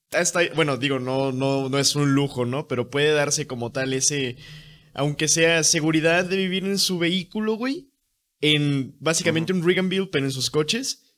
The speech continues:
Speaker 1: Y hay banda que tiene, ya ves, que ir a acampar en la calle y todo ese pedo. Entonces, se me hizo muy,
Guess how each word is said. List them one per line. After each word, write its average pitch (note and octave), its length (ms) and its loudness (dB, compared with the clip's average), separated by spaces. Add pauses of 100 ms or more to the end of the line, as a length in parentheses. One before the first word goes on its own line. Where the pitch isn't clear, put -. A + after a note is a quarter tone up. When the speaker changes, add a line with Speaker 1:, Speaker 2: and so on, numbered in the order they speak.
Speaker 1:
Y D3 120 2
hay D3 140 4
banda D3 300 2
que B2+ 120 -4
tiene, B2+ 300 -2
ya A#2 100 -2
ves, A2+ 300 -2
que A2+ 500 -2
ir A#2+ 160 -4
a A2+ 120 0
acampar A#2+ 800 0
en G#2 80 -6
la G#2 120 -6
calle B2 480 0
y A2 80 -4
todo A#2 160 -2
ese G#2+ 140 -8
pedo. A2+ 460 -2
Entonces, A2+ 560 -2 (280)
se - 140 -4
me D3+ 80 2
hizo E3+ 160 2
muy, D3+ 600 2